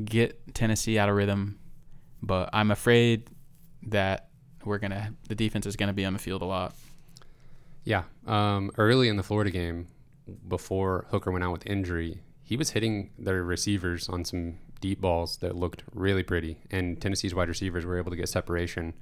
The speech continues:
Speaker 2: from Florida's defensive backs. So it's concerning, uh, for sure. If, if Hendon Hooker is ready to go and plays this whole game, I can see Tennessee's offense having a really good day. Um, so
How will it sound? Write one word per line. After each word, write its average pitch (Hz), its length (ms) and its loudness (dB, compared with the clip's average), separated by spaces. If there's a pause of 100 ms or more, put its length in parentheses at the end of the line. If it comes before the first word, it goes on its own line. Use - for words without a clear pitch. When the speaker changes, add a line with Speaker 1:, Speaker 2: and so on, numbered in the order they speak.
(260)
Speaker 2:
from 90 160 -6
Florida's 95 400 0
defensive 92 400 -4
backs. 82 440 -4
So 85 420 -4 (920)
it's 117 160 0
concerning, 101 680 0
uh, 92 240 0
for - 200 -2
sure. 85 420 -2
If, 92 380 -6
if 92 160 -4
Hendon 131 220 2
Hooker 107 300 2
is 87 120 -2
ready 95 200 2
to 90 100 0
go 92 340 2
and 85 140 -4
plays 90 260 -2
this 87 140 -4
whole 90 160 0
game, 90 380 -2 (500)
I 90 140 2
can 92 220 -2
see 90 640 -4 (220)
Tennessee's 87 500 -4
offense 82 440 -2
having 80 200 -4
a 80 60 -6
really 85 180 -2
good 80 180 -4
day. 80 340 -4 (760)
Um, 87 520 -4 (400)
so 98 640 0